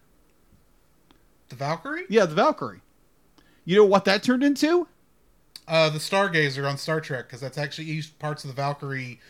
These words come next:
Speaker 1: models when they were kit bashing that.
Speaker 2: Yeah, even worse.
Speaker 1: No, I'm being serious.
Speaker 2: It is? Really?
Speaker 1: Yeah.
Speaker 2: <laughs> Okay.
Speaker 1: You look
Speaker 2: No.
Speaker 1: at the Stargazer, the little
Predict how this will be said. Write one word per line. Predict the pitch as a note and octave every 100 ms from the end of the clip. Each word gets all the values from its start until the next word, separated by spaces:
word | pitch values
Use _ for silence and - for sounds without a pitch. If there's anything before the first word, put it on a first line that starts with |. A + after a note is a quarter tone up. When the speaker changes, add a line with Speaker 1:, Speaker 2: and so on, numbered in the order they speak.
| - -
Speaker 1:
models | D3 D3+ C#3+ A#2 - -
when | C#3+
they | C3+ C3
were | B2+ A2+ -
kit | - C#3+
bashing | C3+ B2 - A#2+
that. | A#2+ A#2 B2
Speaker 2:
Yeah, | D3 F3 A2 - _ _
even | D#3 G3+ F3
worse. | C3+ F3+ D#3 - - _ -
Speaker 1:
No, | G3+ D#3+
I'm | F#3 C4
being | D#4 A3
serious. | - A3 C4+ F3 D3 D4+ - -
Speaker 2:
It | F3+
is? | F3 G3+ F#4+
Really? | - E3 A4+ B3
Speaker 1:
Yeah. | D4+ - - -
Speaker 2:
<laughs> | G#3
Okay. | A#3 D4 A#3+ F#3+ F4+ - F3+ - E3+ - F3 - D#3+ -
Speaker 1:
You | F3
look | A3+
Speaker 2:
No. | C4
Speaker 1:
at | G#3
the |
Stargazer, | A3+ C4 C#4 C4 A#3 G3 F3 E3+
the |
little | F3+ A3+ A#3